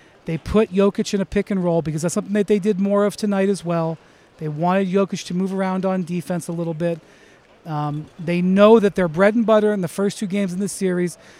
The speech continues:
has been to get the ball to Bam Adebayo in space. So they ran their stuff. They couldn't get what they wanted. They were patient.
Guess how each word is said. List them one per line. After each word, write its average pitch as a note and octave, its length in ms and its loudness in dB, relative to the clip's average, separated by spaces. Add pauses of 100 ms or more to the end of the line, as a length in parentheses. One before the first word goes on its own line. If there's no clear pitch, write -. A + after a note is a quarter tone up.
(140)
has - 120 -20
been E3+ 160 -4
to D#3+ 80 -4
get F3 280 -2
the G3 60 -6
ball F#3+ 220 2
to E3+ 100 -2
Bam F3 220 -2
Adebayo F3 480 -2
in F3 80 -6
space. - 560 -10 (400)
So D#3+ 380 -2 (280)
they D#3 180 -6
ran E3+ 340 2
their B3+ 140 2
stuff. - 480 0
They D#3 120 -6
couldn't G3+ 280 -2
get A#3+ 120 -2
what A#3+ 120 -2
they B3 100 2
wanted. G#3 440 0
They D#3+ 120 0
were D3 100 -4
patient. A3 520 -2